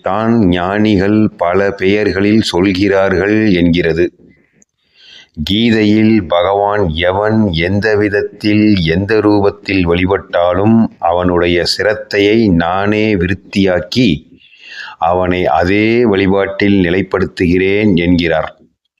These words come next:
ஆழ்வார், "அவரவர் தமதம தரிவரி வகை வகை அவரவர் இறையவர்" என்கிறார். இதனால்தான் மற்ற மதங்களில் செய்வது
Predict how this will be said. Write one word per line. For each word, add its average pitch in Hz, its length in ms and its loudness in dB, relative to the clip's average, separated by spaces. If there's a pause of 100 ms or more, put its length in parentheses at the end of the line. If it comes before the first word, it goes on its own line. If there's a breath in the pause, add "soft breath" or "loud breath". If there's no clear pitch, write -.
(880 soft breath)
ஆழ்வார், 104 680 0 (160)
"அவரவர் 104 760 0
தமதம 98 720 0
தரிவரி 98 640 2
வகை 92 440 0
வகை 101 380 2
அவரவர் 101 800 0
இறையவர்" 92 640 0 (300)
என்கிறார். 87 600 0 (1120 loud breath)
இதனால்தான் 90 1080 0
மற்ற 90 460 -4
மதங்களில் 104 720 0
செய்வது 92 580 2